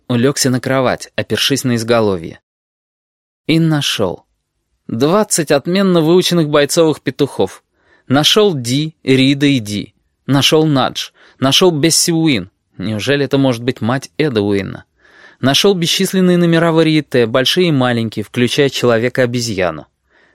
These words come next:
Что это? И будет ли гордиться первоклассным человеком-обезьяной его престарелая матушка? Я лежал на кровати, просматривая колонка за колонкой рекламные объявления, и большие, и маленькие,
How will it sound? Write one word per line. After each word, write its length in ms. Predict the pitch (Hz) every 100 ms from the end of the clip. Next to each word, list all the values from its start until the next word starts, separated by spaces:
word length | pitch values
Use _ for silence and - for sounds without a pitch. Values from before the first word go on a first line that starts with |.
| _ _
Что 380 | - - - 117
это? 340 | 135 127 120 - _ _ _ -
И 100 | 143
будет 340 | 147 151 139
ли 100 | 135
гордиться 540 | 131 135 135 156 -
первоклассным 640 | 113 127 131 143 147 - 123
человеком-обезьяной 1160 | - 127 139 127 123 117 120 107 123 160 123
его 360 | 82 101 123 147
престарелая 760 | - - 123 - 127 143 135 127
матушка? 600 | 143 131 - - - - _ _ _ _ _ -
Я 180 | 117
лежал 300 | 175 165 175
на 120 | 175 160
кровати, 480 | 160 156 175 -
просматривая 640 | - 127 131 170 160 151 143
колонка 420 | 147 151 170 160
за 120 | 143
колонкой 440 | 139 147 175 160 143
рекламные 480 | 139 160 156 156
объявления, 640 | 139 139 147 151 123 92 - - - -
и 100 | 90
большие, 640 | 120 117 - 160 151 123
и 100 | 117
маленькие, 640 | 120 151 143 120 - 104